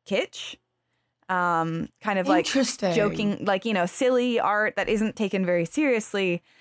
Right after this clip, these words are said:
Speaker 1: He also
Speaker 2: Yeah, self-aware.
Speaker 1: Exact-, yeah, exactly. And, uh, he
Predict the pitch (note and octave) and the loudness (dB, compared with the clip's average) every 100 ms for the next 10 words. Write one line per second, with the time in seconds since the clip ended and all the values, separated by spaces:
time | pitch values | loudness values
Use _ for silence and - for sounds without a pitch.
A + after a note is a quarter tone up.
0 | _ _ C4+ - - C#4 F4+ A3+ G#3+ G3+ | _ _ -8 -4 0 2 4 4 4 6
1 | G#3 F#3+ F#3 F#3 F#3+ F#3 E3+ D#3 - - | 6 6 4 6 6 6 2 -4 -8 -20
2 | - _ C#4 C4+ F#4+ D4 D4 F#3 - A#3 | -20 _ -4 0 0 0 -2 -4 -6 -8
3 | A#3 C4 A3 - F3+ - - _ - A3+ | -2 0 0 -2 -2 -2 -8 _ -2 0
4 | A3 A3 G3+ F#3 F3 D3+ C3+ A#3 | 2 2 2 2 0 -2 -4 -4